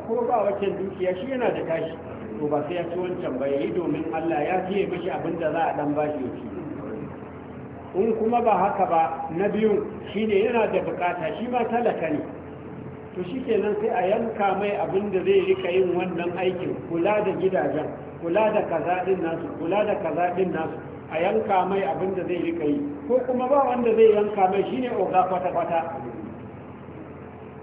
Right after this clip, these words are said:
To shi ya yi abin da ya kamata cikin hankali. Ce Allah ta ifa li ya'kul bil ma'ruf.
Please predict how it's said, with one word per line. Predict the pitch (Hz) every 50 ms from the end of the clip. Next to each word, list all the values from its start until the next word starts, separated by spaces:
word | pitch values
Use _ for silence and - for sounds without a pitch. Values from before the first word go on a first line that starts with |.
| -
To | - 143 139
shi | 139 143 196 208 202 175 - - - - - -
ya | - 143 156 165
yi | 185
abin | - 175 175 - 185 190 180
da | 170
ya | 165 165
kamata | 170 175 160 160 160 160 156 151 147 147
cikin | - - 170 165 156 151
hankali. | 165 165 151 147 - - - - - - - - - - - - - - - - - - -
Ce | 165 156
Allah | - 170 180 190 185 170 -
ta | 185 175 165
ifa | 151 147 - 160 156
li | 151 151 151 156
ya'kul | 175 185 180 - - - - 185 190 185 175 151
bil | 151 151 139 139
ma'ruf. | 143 139 127 - - 131 131 117